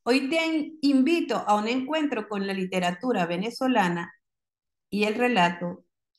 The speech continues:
Las dos chelitas, de Julio Garmendia. Pero antes te invito a que te suscribas a mi canal, actives la campanita y recibirás notificaciones cada vez que suba contenido de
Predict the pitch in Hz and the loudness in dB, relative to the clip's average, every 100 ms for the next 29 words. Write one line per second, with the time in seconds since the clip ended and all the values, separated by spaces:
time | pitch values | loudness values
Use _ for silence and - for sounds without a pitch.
0 | - 185 180 170 180 175 208 269 277 - | 2 6 8 6 2 0 4 2 0 -8
1 | - 240 214 190 190 - - - _ 185 | 0 2 2 -4 -6 -14 -14 -20 _ -4
2 | 180 190 185 302 330 320 339 233 220 180 | 2 2 2 4 6 6 4 4 4 4
3 | 170 156 139 143 - _ _ _ _ - | 2 0 -2 -6 -12 _ _ _ _ -20
4 | - _ 302 381 370 240 202 202 214 220 | -20 _ 4 6 6 6 6 4 2 2
5 | 240 240 220 208 185 180 180 - 190 190 | 6 6 6 4 4 2 2 2 0 0
6 | 190 190 208 - 294 302 202 185 - 180 | 0 -2 -4 -2 0 4 4 2 2 2
7 | 170 170 151 147 143 170 _ _ _ _ | 2 0 0 0 -2 -10 _ _ _ _
8 | - 202 196 190 190 262 277 226 190 175 | 0 0 2 4 4 4 2 0 0 0
9 | 220 254 160 - _ _ - 262 254 254 | 0 -4 -6 -8 _ _ 4 6 6 4
10 | 254 247 214 220 247 285 294 262 226 196 | 2 -4 -2 2 2 2 0 0 0 -4
11 | 185 190 185 185 - 262 269 277 269 _ | -8 -6 -4 -4 -2 0 2 0 -6 _
12 | _ _ - 175 185 202 226 240 269 277 | _ _ -2 2 4 4 0 -4 -6 -6
13 | 262 196 180 175 185 - 269 269 262 233 | -4 0 2 2 0 -2 0 0 0 0
14 | 190 185 202 202 202 196 247 262 | 0 0 -2 -4 -4 -4 -4 -10